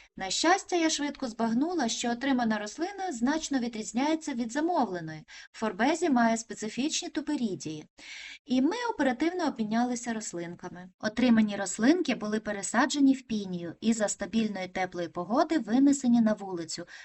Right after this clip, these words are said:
де й вигулювалися все літо разом з усією моєю колекцією орхідей. А так ці красуні виглядають вже через півроку, у жовтні.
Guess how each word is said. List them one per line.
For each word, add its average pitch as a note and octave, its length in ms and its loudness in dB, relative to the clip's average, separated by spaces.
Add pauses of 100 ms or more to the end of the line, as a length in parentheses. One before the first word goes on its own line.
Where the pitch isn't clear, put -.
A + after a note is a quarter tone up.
де A#3+ 180 2
й G#4 160 2
вигулювалися D#4 800 6
все D4+ 220 0
літо C4+ 380 0 (200)
разом A3 360 2
з G#3+ 60 -4
усією B3+ 500 0
моєю A#3 400 2
колекцією C4 600 -2
орхідей. F3+ 600 -6 (200)
А G#3 120 -2
так - 200 -4
ці F#4 120 -4
красуні D#4 460 2
виглядають A3+ 680 2
вже G3+ 400 0
через F4 340 -2
півроку, C#4+ 760 0
у E4+ 260 0
жовтні. C#4 600 0